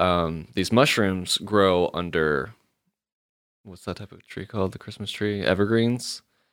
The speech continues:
And, uh, so that's the idea of, like, presents under a tree, and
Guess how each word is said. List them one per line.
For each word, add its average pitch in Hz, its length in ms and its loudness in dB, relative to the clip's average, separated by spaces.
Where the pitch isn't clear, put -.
And, 95 800 0
uh, 90 120 0
so 98 140 -2
that's - 320 0
the 92 140 2
idea 90 180 2
of, 95 100 0
like, 85 440 -2
presents 92 600 0
under 90 400 2
a 87 60 0
tree, 117 540 0
and 95 560 2